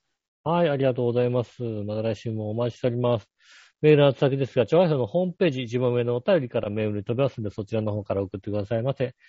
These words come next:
えーっと、直接メールも送れます。メールアドレス、調和表、アットマーク調和表ドットコムです。写真の添付等ありましたら、こちらの方までぜひ送ってくださいませ。えーっと、イタジェラの、えーっと、ラインもございますが、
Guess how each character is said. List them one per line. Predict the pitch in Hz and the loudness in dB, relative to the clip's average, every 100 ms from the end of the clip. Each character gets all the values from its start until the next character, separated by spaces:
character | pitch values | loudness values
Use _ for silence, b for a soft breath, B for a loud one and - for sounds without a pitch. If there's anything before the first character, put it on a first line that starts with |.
| b b _ | b b _
え | 156 151 139 131 127 123 120 | 4 4 4 4 2 0 -2
ー | |
っ | - | -4
と、 | 117 110 107 | -4 -2 0
直 | 170 - | -2 2
接 | 240 202 | 0 2
メ | 214 | 2
ー | |
ル | 202 | 4
も | 196 190 | 2 0
送 | 190 | 0
れ | 185 | 0
ま | 185 | 0
す。 | - | 0
メ | 139 | -2
ー | |
ル | 127 | 2
ア | 123 | 2
ド | 117 | 2
レ | |
ス、 | 104 | 0
調 | 123 | -2
和 | 107 | 0
表、 | 110 | 0
ア | 117 110 | -2 -2
ッ | |
ト | - | -2
マ | 117 | 0
ー | 113 | 0
ク | - | -2
調 | 117 | -2
和 | |
表 | 101 110 | -2 -2
ド | 107 | -2
ッ | |
ト | - | 0
コ | 131 | 0
ム | 127 | 2
で | 131 | 0
す。 | - | 0
写 | - | -4
真 | 123 156 | -2 0
の | 147 143 | 0 2
添 | 151 | 2
付 | 135 | 2
等 | 139 | 0
あ | 123 | 2
り | 117 | 0
ま | 127 | -4
し | |
た | 156 | -4
ら、 | 151 b b b b _ | -6 b b b b _
こ | 127 | 0
ち | 131 | 4
ら | 123 | 4
の | |
方 | 107 | 4
ま | 110 101 | 0 0
で | |
ぜ | 107 | 0
ひ | 95 | 0
送 | 92 | -2
っ | - | -4
て | 98 | -6
く | |
だ | 90 | -4
さ | 101 | -6
い | |
ま | 101 127 | -4 -6
せ。 | - 127 - _ - _ _ _ _ _ _ _ _ _ _ _ _ _ _ - | 0 0 0 _ -20 _ _ _ _ _ _ _ _ _ _ _ _ _ _ -2
え | 120 117 110 107 107 107 | 0 2 2 0 -4 -2
ー | |
っ | |
と、 | 143 135 - | 0 -2 -4
イ | 143 | 0
タ | 214 208 | 4 6
ジ | 220 | 8
ェ | |
ラ | 208 202 | 6 6
の、 | 208 220 - _ | 4 2 0 _
え | 139 135 127 127 | -4 0 0 0
ー | 120 | 0
っ | |
と、 | 123 120 123 - _ _ b b b - | 2 2 0 -6 _ _ b b b 2
ラ | 151 190 | 6 6
イ | 226 | 4
ン | 226 | 2
も | 220 | 2
ご | 190 196 | 2 4
ざ | 220 | 4
い | 220 | 4
ま | 214 | 2
す | 170 | 4
が、 | 160 170 | 4 4